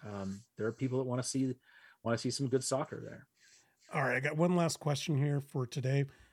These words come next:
Speaker 2: Uh, I'm gonna ignore the preview. Let's just, uh, I wa-, I wanna see if you've been in on the issue between the Sounders E C S, so the, uh, Emerald City Supporter Group, and ownership about the new sponsorship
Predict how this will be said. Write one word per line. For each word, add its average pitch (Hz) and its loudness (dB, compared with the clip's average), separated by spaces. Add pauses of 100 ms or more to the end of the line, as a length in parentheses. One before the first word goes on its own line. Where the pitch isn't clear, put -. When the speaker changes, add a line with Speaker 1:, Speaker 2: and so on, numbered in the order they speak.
(160)
Speaker 2:
Uh, 156 4
I'm 208 4
gonna 226 6
ignore 165 4
the 143 2 (120)
preview. 165 -2
Let's 214 0
just, 190 -2 (240)
uh, 156 0 (360)
I 180 0
wa-, 240 2
I 240 0
wanna 277 6
see - 2
if 262 0
you've 208 2 (580)
been 196 8
in 190 8
on 160 2
the 143 2 (800)
issue 185 4
between 170 4
the 139 2
Sounders 151 0 (560)
E 175 4
C 165 2
S, 135 4
so - -2
the, 127 0 (220)
uh, 127 -8
Emerald 156 2
City 139 0
Supporter 135 -4
Group, 127 -4 (440)
and 156 6
ownership 170 4 (500)
about 151 4
the 151 2
new 147 4
sponsorship 139 -2